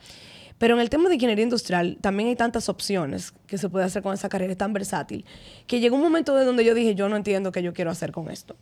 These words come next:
no sé para dónde voy". Entonces, todo lo que yo veía que el mundo me decía que debía de hacer al ingeniero industrial, eran cosas con las cuales yo no me sentía alineada. Trabajar en una zona franca, para nada.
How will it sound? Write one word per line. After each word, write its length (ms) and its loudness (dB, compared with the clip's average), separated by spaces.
no 180 -2
sé 160 0
para 160 -2
dónde 240 -4
voy". 200 -8
Entonces, 360 -8
todo 300 0
lo 180 -4
que 200 -6
yo 180 -4
veía 500 -2
que 100 -4
el 100 -2
mundo 640 -4
me 100 2
decía 420 -2
que 100 -4
debía 340 0
de 80 0
hacer 240 -6
al 100 -6
ingeniero 380 -4
industrial, 520 -8
eran 200 2
cosas 340 -4
con 120 -4
las 140 -2
cuales 460 -2
yo 140 -2
no 80 -2
me 80 -6
sentía 260 -8
alineada. 540 -8
Trabajar 340 -2
en 60 -2
una 120 -2
zona 200 -4
franca, 440 -6
para 220 -2
nada. 440 -4